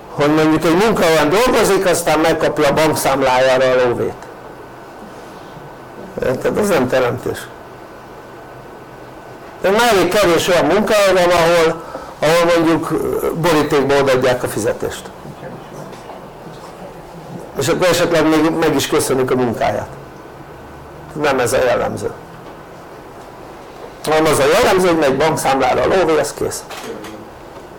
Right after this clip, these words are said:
Jó, tehát hol a teremtés? Nincs megköszönés, nincs elismerés, nem?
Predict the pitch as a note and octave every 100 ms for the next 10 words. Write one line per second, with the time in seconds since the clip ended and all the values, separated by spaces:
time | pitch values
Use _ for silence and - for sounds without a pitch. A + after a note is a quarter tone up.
0 | - - - - F#3+ - - - C#3+ G3+
1 | A#3+ G#3+ G3+ G#3 G#3 B3 B3 - - D#3+
2 | B2 - G#2+ - - - - - - -
3 | - - - - - - - - G#3 G#3+
4 | - G3 G3+ G#3+ F#3+ - F3 E3 - -
5 | - - - - - - - - - -
6 | - - - G3 F3 F3 F3 F3 E3 D#3
7 | D#3 D3 - - - - - - - -
8 | - - - E3+ G3+ G3+